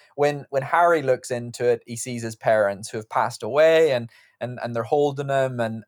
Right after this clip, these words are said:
and et cetera, et cetera. When, I think when Ron Weasley looks in it, he sees himself holding the Quidditch cup, and,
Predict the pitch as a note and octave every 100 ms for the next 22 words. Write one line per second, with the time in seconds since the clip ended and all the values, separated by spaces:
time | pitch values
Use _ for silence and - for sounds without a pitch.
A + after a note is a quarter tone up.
0 | - A2+ A2 G#2+ - A2 B2 A2 G#2+ -
1 | G2 - G#2 G2+ G2+ G2+ B2 B2 A#2 A2+
2 | A2+ A2 G#2+ A2+ A#2+ A#2+ A#2+ A#2+ A#2 -
3 | A#2 A#2 G#2 - A#2 A2 A2 - A2 G#2+
4 | B2 A#2 A2+ A2+ A2 G#2+ G2+ _ _ _
5 | - C3+ B2 - - - C3+ B2+ _ B2
6 | A2+